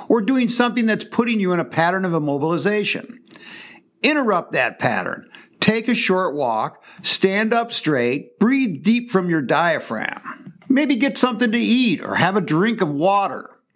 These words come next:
These things immediately interrupt your pattern of immobilization.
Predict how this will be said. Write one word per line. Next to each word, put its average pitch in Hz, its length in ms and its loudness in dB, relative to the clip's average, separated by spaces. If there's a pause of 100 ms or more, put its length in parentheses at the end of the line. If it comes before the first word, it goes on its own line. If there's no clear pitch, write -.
(520)
These 233 320 2
things 214 360 0
immediately 165 800 2
interrupt 139 420 0
your 175 80 4
pattern 175 480 0
of 131 60 -4
immobilization. 139 1000 -2